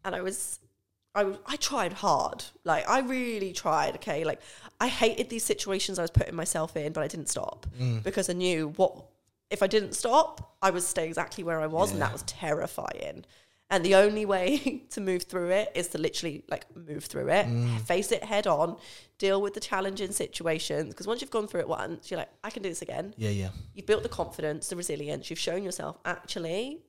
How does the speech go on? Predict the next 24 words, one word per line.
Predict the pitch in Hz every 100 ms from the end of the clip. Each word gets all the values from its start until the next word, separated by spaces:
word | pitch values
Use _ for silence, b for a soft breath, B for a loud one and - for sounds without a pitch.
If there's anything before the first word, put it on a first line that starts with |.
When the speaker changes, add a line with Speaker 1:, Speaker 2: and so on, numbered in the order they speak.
| -
Speaker 1:
I | -
am | 185 208
the | 196
person | 185 170 - 165 160
that | -
can | 170
do | 156 160
hard | 170 160
things. | - - - 233 311 -
I | 190
can | - 226
push | - -
through | - - -
this." | - - - - b b b b b b _
But, | - 180 -
um, | 185 190 190 180 - -
I | 196 202 208 208 - - -
started | - 226 214 226
going | 208 208
to | 202
sound | - 175 185
baths | 160 147 165 -
probably | - 160 190
around | 185 160 160 156 160 165 - -